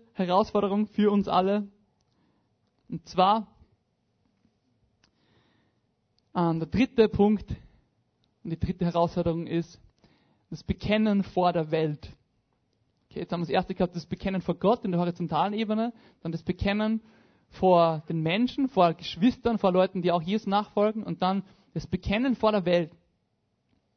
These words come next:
Und jetzt, jetzt ist, jetzt passiert was. Jetzt, vorher haben wir immer davon geredet, vom, vom Bekennen im Sinne von, dass wir wirklich, ähm, quasi alles offenlegen, dass wir das klar machen, irgendwie wo, wo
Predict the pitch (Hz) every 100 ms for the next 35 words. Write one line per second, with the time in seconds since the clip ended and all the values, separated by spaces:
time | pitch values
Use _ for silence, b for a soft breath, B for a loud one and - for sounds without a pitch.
0 | _ b b b 185 185 247 - - 240
1 | 247 226 226 240 - 240 254 277 165 147
2 | 143 175 - _ 202 233 269 240 262 254
3 | 233 233 208 233 240 190 - 208 196 202
4 | 196 214 226 240 214 196 277 285 220 -
5 | 214 226 226 b b b - 214 - 220
6 | 233 220 b b b b 208 254 226 233
7 | 226 - - _ _ - 175 180 175 165
8 | - _ _ - 196 196 208 185 214 -
9 | 202 240 - 185 160 147 151 170 - 190
10 | 185 180 B B - 180 - 180 190 226
11 | 220 208 - 208 214 202 185 220 220 214
12 | B B - 214 247 233 208